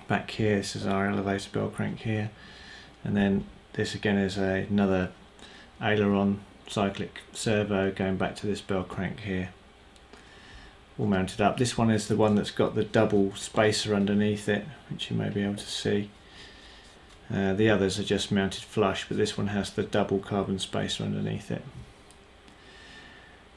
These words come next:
Okay, so, uh, the next thing I'll do is just do some finishing off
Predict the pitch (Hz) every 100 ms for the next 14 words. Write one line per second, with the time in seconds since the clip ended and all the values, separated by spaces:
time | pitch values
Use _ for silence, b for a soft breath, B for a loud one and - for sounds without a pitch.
0 | - - 131 175 117 104 - 127 123 123
1 | 127 143 156 - 127 120 117 - 127 123
2 | 120 123 117 - 143 - 135 - 123 -
3 | 127 120 123 123 120 117 - -